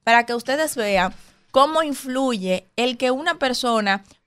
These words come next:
pueda hablar o no inglés en el índice de desarrollo de la misma.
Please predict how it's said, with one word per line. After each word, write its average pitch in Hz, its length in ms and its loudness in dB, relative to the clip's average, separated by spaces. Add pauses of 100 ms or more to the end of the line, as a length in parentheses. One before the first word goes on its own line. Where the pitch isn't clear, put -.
pueda 269 420 2
hablar 233 760 2
o 220 140 0
no 240 400 -2
inglés 220 720 -4
en 220 240 -4
el 220 140 -4
índice 262 380 -8
de 233 80 -4
desarrollo 220 460 -6
de 214 80 0
la 185 140 2
misma. 196 560 -6